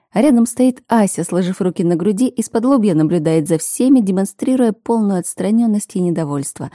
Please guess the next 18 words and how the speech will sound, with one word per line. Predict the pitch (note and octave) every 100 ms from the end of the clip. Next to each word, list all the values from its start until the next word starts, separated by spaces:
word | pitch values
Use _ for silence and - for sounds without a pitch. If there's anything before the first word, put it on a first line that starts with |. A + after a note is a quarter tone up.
| - _ _ _ _ _ _ _ _ _ _ _ _
«Здравствуйте!» — | G#3+ F3+ G3 G#3 C4 C4+ A#3 F3+ - - F#3 E3 E3
здороваются | C#3 F3 F3+ D#3 D#3+ - D3
в |
разнобой. | E3 D3 D3 E3 G3 A3+ A3+ _ -
Их | -
так | - G3+
много, | F#3+ F3+ B3+ B3+ F#3+
что, | - G3+
кажется, | C4 B3+ A#3 -
запомнить | G3 G#3 - C4 A3+ G#3 -
каждого | B3+ A#3+ A#3 G#3+
нереально. | G#3+ A3 A3+ F#3 D3 C#3+ C#3 - - _ _ -
Но |
ведь | E3 D3
другие | E3 D#3 E3+
учителя | - - E3 E3
запоминают, | E3 D#3 D3+ E3+ A#3+ -
верно? | D#3+ A#3 F#3+